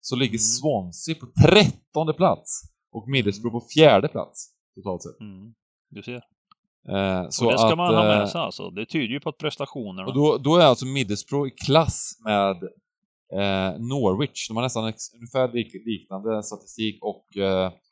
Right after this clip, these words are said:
Speaker 1: eh, och Watford då. Så att, eh, ja, jag tror att, jag tror ändå att man ska liksom, eh, man ska vara försiktig med att gå på Swansea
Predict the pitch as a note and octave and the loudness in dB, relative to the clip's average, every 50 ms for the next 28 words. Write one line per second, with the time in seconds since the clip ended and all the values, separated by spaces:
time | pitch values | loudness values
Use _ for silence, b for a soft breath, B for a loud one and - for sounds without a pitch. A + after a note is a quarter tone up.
0 | _ _ _ _ _ _ _ - F2 F#2 F2+ F2 E2 C2 G#2 G2+ F#2+ F#2+ F2+ - | _ _ _ _ _ _ _ -12 -8 -8 -6 -6 -6 -6 -6 -6 -4 -4 -6 -6
1 | _ - - - B2 B2+ A2+ E2+ D#2+ - - - G2+ G2 - _ - G2 F#2 G2+ | _ -18 -12 -8 -8 -8 -6 -8 -10 -12 -8 -6 -6 -6 -6 _ -6 -2 2 4
2 | A2+ C3 D#3 F#3 F3+ D#3 D3 - E3+ E3 - C#3 C#3+ C#3 - - D#3 E3 G3+ A3 | 4 4 4 2 2 0 0 -2 -2 -2 -2 -2 -4 -2 -2 -2 0 0 0 0
3 | G#3+ G#3 G3 - - D3+ D#3 C3+ G#2 G#2 G2+ - - G#2 G2+ - - - G#2+ G2+ | 0 -2 -2 -4 -4 -4 -4 -2 0 -2 -2 -2 -4 -10 -10 -10 -6 -4 -4 -4
4 | G2+ F#2+ F#2+ - G#2 G2 G2 G2 G2 G2 G2 G2 F#2 _ _ _ _ _ _ _ | -4 -6 -8 -6 -8 -8 -8 -8 -8 -8 -8 -8 -10 _ _ _ _ _ _ _
5 | _ _ _ _ _ E2 F#2 F#2 G2 A2+ - C#3 B2+ A#2+ C#3 - - D3 B2+ - | _ _ _ _ _ -14 -12 -10 -8 -2 0 0 0 0 0 0 2 0 0 -2
6 | - - _ - D3 C#3+ C#3+ C3 A#2+ A2+ A2 G2+ G#2 G#2 - - _ - A2 G#2+ | -6 -14 _ -6 -4 -2 0 2 4 4 4 4 2 0 -2 -6 _ -6 -4 -4
7 | G#2 G2+ - A2 - - G#2+ G#2 G2 F#2 F#2 - - - A#2 | -4 -6 -8 -16 -16 -12 -12 -12 -12 -12 -14 -14 -14 -12 -10